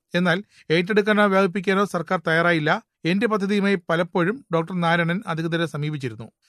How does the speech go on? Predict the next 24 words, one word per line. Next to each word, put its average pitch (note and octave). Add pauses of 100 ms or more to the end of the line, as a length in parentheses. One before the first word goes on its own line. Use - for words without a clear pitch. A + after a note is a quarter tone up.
(200)
ഫലപ്രദമാണെന്ന് F#3 (220)
ബോധ്യപ്പെട്ടതുമായിരുന്നു. D#3
പിന്നെ F#3 (260)
എന്ത് G3+
സംഭവിച്ചുവെന്ന് G3
ആർക്കും D#3+
അറിയില്ല, D3+
അല്ലെങ്കിൽ D#3 (460)
കണ്ടില്ലെന്ന് F#3
നടിക്കുന്നു. A#2+ (260)
അമേരിക്കയിൽ G3+
വിജയം. C#3 (300)
ആയിരത്തി A#3+
തൊള്ളായിരത്തി C4+
എൺപത്തിയേഴിൽ G#3
അമേരിക്കയിലെ G3+
വെറ്റിനറി G3
ഡോക്ടറായ F3+ (400)
ലിയോ A3+
ലിബർമാനാണ് G3 (340)
പദ്ധതി F#3
ആദ്യമായി F#3
പരീക്ഷിച്ച് E3
വിജയിപ്പിച്ചത്. D3+